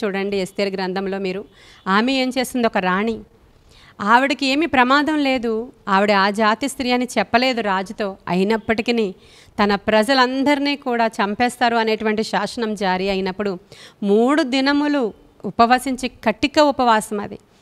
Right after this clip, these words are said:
తన ప్రజల కోసం అంగలార్చింది దేవుని యొక్క సన్నిధిలో. ఆవిడ మూడు దినములు ఉపవాసం ఉండి, ఆవిడ రాజు దగ్గరికి వెళ్ళి నిలవబడుతుంది. ప్రజలకని రాజుకని మధ్యలో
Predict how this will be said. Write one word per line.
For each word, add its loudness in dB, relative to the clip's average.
తన 0
ప్రజల 0
కోసం -2
అంగలార్చింది 2
దేవుని 0
యొక్క -2
సన్నిధిలో. -2
ఆవిడ 0
మూడు 2
దినములు 0
ఉపవాసం 0
ఉండి, -4
ఆవిడ 2
రాజు 4
దగ్గరికి 0
వెళ్ళి 2
నిలవబడుతుంది. 0
ప్రజలకని -2
రాజుకని 0
మధ్యలో 0